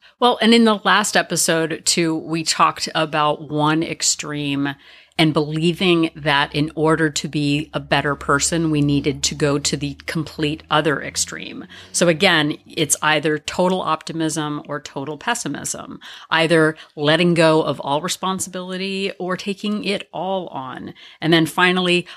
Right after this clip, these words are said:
"I'm gonna live in the moment forever and ever and ever," versus, "I'm never going to live in the moment and never enjoy myself." So we think we have to be, like, the opposite of us is going to be the best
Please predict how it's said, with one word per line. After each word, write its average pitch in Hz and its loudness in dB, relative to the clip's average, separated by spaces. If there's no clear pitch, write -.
"I'm 190 4
gonna 180 6
live 160 2
in 156 -4
the 156 2
moment 170 0
forever 160 0
and 170 0
ever 160 -2
and 156 0
ever," 247 -2
versus, 165 2
"I'm 147 0
never 151 0
going 151 -2
to 143 -8
live 143 -10
in 143 -2
the 139 0
moment 139 -4
and 143 -4
never 156 0
enjoy 135 -4
myself." - -14
So - 2
we 190 4
think 233 -2
we 196 -4
have 170 0
to - -12
be, 160 -4
like, 151 -4
the 170 -6
opposite 190 2
of 226 -6
us 262 -2
is 170 -2
going 165 0
to 156 -4
be 156 0
the 147 -8
best 147 -2